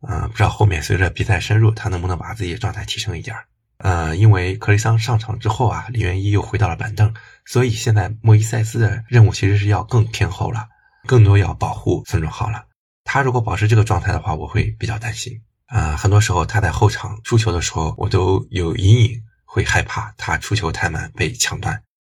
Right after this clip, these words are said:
被别人直接就地打反击。呃，因为他现在处理球的流程实在有点慢，动作也慢。其实我，呃，现场看过训练的时候，他的训练状态也是一模一样的。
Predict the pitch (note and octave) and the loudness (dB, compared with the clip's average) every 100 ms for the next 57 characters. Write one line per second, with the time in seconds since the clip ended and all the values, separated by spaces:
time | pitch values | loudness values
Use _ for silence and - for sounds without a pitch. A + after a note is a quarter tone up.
0 | _ F#2 F2+ E2 F2 - D#2+ D2+ D#2+ - | _ -4 -2 -4 -4 -4 -4 -2 -2 -4
1 | - - - - - - _ - F2 E2+ | -6 -6 -8 -8 -10 -14 _ -4 -2 0
2 | F2+ - G2+ - - A2+ F2 - G#2+ E2 | 0 0 -2 -2 2 4 2 0 0 0
3 | - G#2 A2 E2+ G#2 G2+ - - D#2 - | 0 0 0 -2 -2 -2 -2 -2 -2 -4
4 | - - A2+ - _ G#2 E2 D#2+ - - | -6 -6 -8 -10 _ -2 -2 -4 -6 -8
5 | - _ _ _ - A#2+ C3+ C3+ F2 - | -10 _ _ _ -4 0 2 4 2 -2
6 | - _ - G#2+ G#2+ - A2 G2 C#3 A2+ | -10 _ -8 -6 -4 2 4 4 0 0
7 | F#2+ - A2+ G#2+ E2 - A2 G#2+ - _ | 0 2 4 4 4 -4 -6 -8 -14 _
8 | _ - G2 G#2+ G#2 - G#2+ F2+ - - | _ -4 -4 -2 -2 4 4 4 -2 -4
9 | E2 - - D#2 - G2+ G2 D#2 - - | -4 -4 -6 -4 -2 -2 -2 -4 -4 -6
10 | A2 | -6